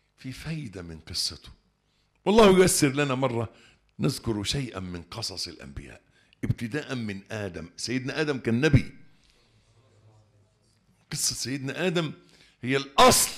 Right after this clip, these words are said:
في فهم أصل الخليقة. اللي ما يفهمهاش ما يعرفش إيه أصل خلقته. الشاهد إيه؟ فإذا سمع منها كيف كذبوا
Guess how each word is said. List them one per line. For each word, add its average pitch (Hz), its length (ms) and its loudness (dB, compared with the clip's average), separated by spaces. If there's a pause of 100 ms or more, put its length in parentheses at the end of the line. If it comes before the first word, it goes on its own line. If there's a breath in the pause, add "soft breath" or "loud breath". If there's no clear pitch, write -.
(840)
في 110 140 -6
فهم 117 360 -6
أصل - 280 -8
الخليقة. 85 580 -12 (920)
اللي 107 120 -6
ما 98 100 -4
يفهمهاش 113 560 -8
ما 92 80 -8
يعرفش 107 380 -10
إيه - 160 -12
أصل 85 240 -14
خلقته. - 460 -18 (380 loud breath)
الشاهد 117 440 0
إيه؟ 80 180 -6 (600 loud breath)
فإذا 98 440 -6
سمع 101 480 -4
منها 73 840 -8 (540 soft breath)
كيف 147 320 -6
كذبوا 78 680 -8